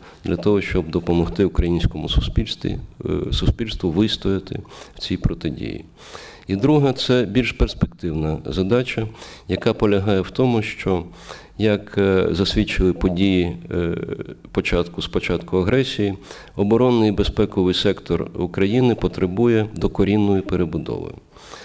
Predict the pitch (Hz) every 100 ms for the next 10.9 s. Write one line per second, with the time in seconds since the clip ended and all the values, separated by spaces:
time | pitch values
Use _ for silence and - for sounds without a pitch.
0 | - - - - 135 131 123 - - 113
1 | 110 104 98 98 - - 82 104 104 -
2 | 110 85 80 78 - - - - - 82
3 | 101 101 98 95 113 107 104 104 98 95
4 | 95 - - - 92 87 82 - - -
5 | - 98 80 92 104 101 87 90 90 95
6 | 90 87 87 85 90 90 85 85 82 -
7 | - 85 - 85 - - - 85 90 87
8 | 82 80 - - - - - - - -
9 | - 139 - 123 - - - - - 87
10 | 85 95 92 85 85 101 123 123